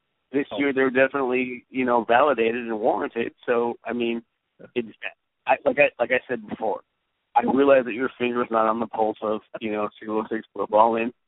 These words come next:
Speaker 1: you know, you kinda have a, kind of a, you know, a Cali mentality about it all, and that's fine.
Speaker 2: Uh, it, it, it's called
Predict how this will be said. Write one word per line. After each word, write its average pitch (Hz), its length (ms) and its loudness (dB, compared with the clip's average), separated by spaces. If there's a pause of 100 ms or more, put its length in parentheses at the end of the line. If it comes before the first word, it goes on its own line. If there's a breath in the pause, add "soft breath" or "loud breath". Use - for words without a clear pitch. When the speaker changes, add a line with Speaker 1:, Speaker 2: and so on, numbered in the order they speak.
(260)
Speaker 1:
you 120 100 -2
know, 113 80 0
you 117 140 4
kinda 117 240 0
have 117 300 6
a, 120 80 -4
kind 113 200 -2
of 113 100 0
a, 117 240 2 (640)
you 110 80 2
know, 107 200 2
a 117 140 -2
Cali 117 260 2
mentality 123 640 -2 (100)
about 92 240 -4
it 90 80 -8
all, - 240 -8
and 104 100 -6
that's - 180 -2
fine. - 200 -2 (720)
Speaker 2:
Uh, 147 640 -8 (100)
it, 170 180 0
it, 175 240 -4
it's 170 180 -6
called 170 360 -2